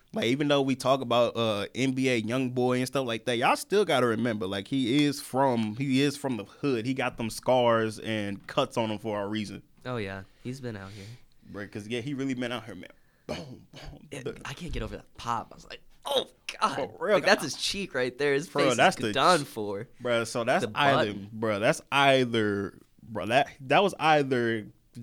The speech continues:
Speaker 1: he punched him so hard <laughs> that, like, the wind literally, like, flew out of his mouth.
Speaker 2: But, dude, with that stuff, you gotta be careful, man, because if you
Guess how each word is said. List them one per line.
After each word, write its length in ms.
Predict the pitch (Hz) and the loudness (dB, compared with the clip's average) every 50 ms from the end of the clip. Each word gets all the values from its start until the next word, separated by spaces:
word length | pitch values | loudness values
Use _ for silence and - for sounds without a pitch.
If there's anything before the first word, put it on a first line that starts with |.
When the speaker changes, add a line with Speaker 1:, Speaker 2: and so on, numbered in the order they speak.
| - 110 | -14 -8
Speaker 1:
he 140 | - - 151 | -4 -4 -4
punched 340 | - - - 160 156 147 - | -4 -2 -2 0 0 0 0
him 80 | 151 135 | -4 -2
so 220 | 135 - 139 131 | 0 0 0 0
hard 360 | 123 135 143 139 139 139 135 - | 0 2 2 2 2 2 0 -2
<laughs> 20 | |
that, 160 | - - 139 | -4 -2 0
like, 300 | 127 123 120 120 117 - | 2 2 2 2 0 0
the 80 | - 120 | 0 0
wind 540 | 107 104 101 107 117 127 135 135 135 135 127 | 0 0 0 0 2 4 4 4 4 4 4
literally, 280 | 131 131 131 135 135 127 | 2 2 4 4 4 4
like, 220 | 123 123 117 107 | 6 4 4 4
flew 380 | - - - - 139 139 - 139 | 0 -4 -2 2 2 4 6 6
out 140 | 135 135 | 6 6
of 80 | 131 131 | 6 4
his 160 | 131 127 120 | 2 0 0
mouth. 380 | 123 127 123 123 127 131 135 - | -2 -4 -2 -2 -2 -4 -4 -6
Speaker 2:
But, 120 | - 139 113 | -8 -8 -4
dude, 180 | 131 151 156 139 | -4 -4 -2 -2
with 120 | 135 113 | -4 -4
that 160 | 117 117 - | -6 -8 -8
stuff, 240 | - - 151 135 - | -8 -8 -8 -8 -8
you 60 | 127 | -6
gotta 160 | 117 123 120 | -4 -4 -4
be 80 | 117 110 | -4 -8
careful, 340 | - - 127 104 110 - 120 | -10 -6 -6 -6 -6 -6 -8
man, 240 | 107 104 101 101 101 | -8 -8 -8 -8 -8
because 240 | 104 98 - 107 101 | -10 -10 -10 -12 -12
if 100 | 104 - | -10 -10
you 80 | 170 | -10